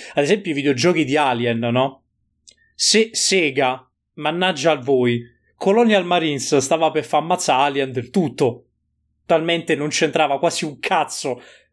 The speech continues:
con Alien in generale lo stava martoriando molto male, stava cagando sulla tomba. Con Alien Isolation è stato fatto un gioco con riprese pari pari, eh, le, mm,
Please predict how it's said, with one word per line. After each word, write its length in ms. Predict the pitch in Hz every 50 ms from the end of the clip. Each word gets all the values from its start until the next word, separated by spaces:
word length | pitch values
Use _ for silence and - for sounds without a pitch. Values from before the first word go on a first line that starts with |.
| _ -
con 180 | - 165 165
Alien 460 | 170 175 180 175 170 170 165 156 156
in 240 | 156 160 165 165 151
generale 580 | 139 139 170 165 185 185 165 156 151 151 143 139
lo 160 | 135 135 143
stava 320 | 135 - - 147 139 135
martoriando 960 | 135 139 143 143 147 139 - - - 165 156 143 143 139 139 139 139 131 127
molto 320 | 117 131 131 127 123 - 139
male, 540 | 147 156 147 123 117 120 117 117 - _ _
stava 320 | _ - - 156 143 143 143
cagando 480 | - 156 151 156 151 156 151 151 151
sulla 280 | 139 - 143 131 127 123
tomba. 420 | 156 160 139 120 113 120 113 117 - _ _ _ _ _ _ _ _ _ _ _ _ _ _ _ _ _ _
Con 180 | - - 190 208
Alien 260 | 220 202 190 175 160
Isolation 880 | 170 175 170 - 262 220 185 180 170 - - - 185 180 180 185 175 165
è 80 | - 151
stato 280 | - - 170 165 185
fatto 680 | 180 - 185 160 139 - - - 135 127 123 - _ _ - - -
un 160 | - 180 165
gioco 420 | 156 139 175 208 196 175 - 156 139
con 640 | - - 190 160 143 135 131 131 123 117 117 - _ _ _ _ _ _ _ _ _ _ _ _ _ _ _ _ _
riprese 840 | - 180 147 156 160 180 196 226 240 202 131 151 160 156 151 - _ _
pari 260 | - 202 214 170 131
pari, 440 | 151 180 185 170 151 143 139 135 139
eh, 220 | - 151 139 135
le, 400 | 135 135 135 135 135 131 127 123
mm, 340 | 127 127 127 123 123 123